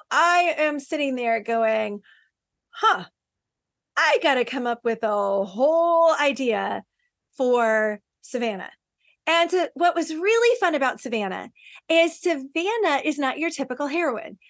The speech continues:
A lot of my heroines tend to be in that twenty-nine to thirty-one-ish stage of life. So they're young professional women who are fairly established,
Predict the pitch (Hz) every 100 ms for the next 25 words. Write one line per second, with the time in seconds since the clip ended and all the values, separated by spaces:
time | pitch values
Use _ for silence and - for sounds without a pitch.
0 | _ - - 277 277 277 269 349 403 415
1 | 277 226 220 220 220 - 294 311 339 302
2 | 269 254 233 - - 269 302 277 240 233
3 | 240 226 - 220 220 226 208 202 202 202
4 | 202 - 220 196 - - 202 180 190 185
5 | 185 - - _ - - - - 285 277
6 | 269 254 247 247 214 226 285 381 427 320
7 | 277 311 311 247 190 196 262 - - -
8 | _ - 302 302 311 254 254 254 247 247
9 | 247 - _ _ - 262 330 440 466 480
10 | - 226 208 214 214 294 - -